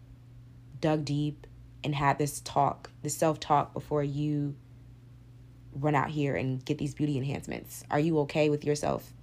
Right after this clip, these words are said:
mentally? Is there anything mental going on in there before I go do this?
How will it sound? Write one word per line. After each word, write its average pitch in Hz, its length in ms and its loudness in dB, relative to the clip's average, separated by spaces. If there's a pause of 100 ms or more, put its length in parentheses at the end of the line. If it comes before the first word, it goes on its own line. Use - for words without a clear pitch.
(220)
mentally? 151 600 0 (920)
Is 151 140 2
there 160 120 4
anything 170 360 0
mental 156 260 0
going 139 240 0
on 131 140 0
in 127 100 -2
there - 260 -4 (640)
before 147 220 2
I 143 120 6
go 139 100 0
do 135 140 2
this? - 400 -6